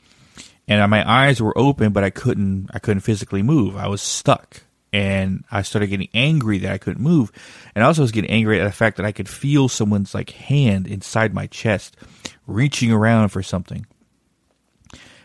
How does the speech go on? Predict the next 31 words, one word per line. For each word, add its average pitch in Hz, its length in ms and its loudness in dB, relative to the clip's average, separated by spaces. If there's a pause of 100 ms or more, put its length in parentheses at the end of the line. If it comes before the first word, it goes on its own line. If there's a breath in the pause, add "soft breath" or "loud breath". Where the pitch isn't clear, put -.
(120)
And 104 100 4
I 104 40 6
was, 101 180 2
I 104 60 0
was 104 160 2
getting 107 200 0
more 110 300 4
and 107 80 2
more 104 140 0
pissed - 320 -6
off 110 220 2
at 92 80 -4
the - 60 -10
fact 98 220 -2
that - 120 -8
I 98 100 0
couldn't - 420 -4
do 208 300 4
anything. 98 400 -4
I 95 40 -8
couldn't 92 220 -6
stop 151 420 -2
this. - 360 -16 (880 loud breath)
And 117 120 4
I 117 80 4
think - 520 -8
the, 107 280 -4 (100)
that 143 320 -2
level 127 440 2
of 104 140 0
rage 110 380 -2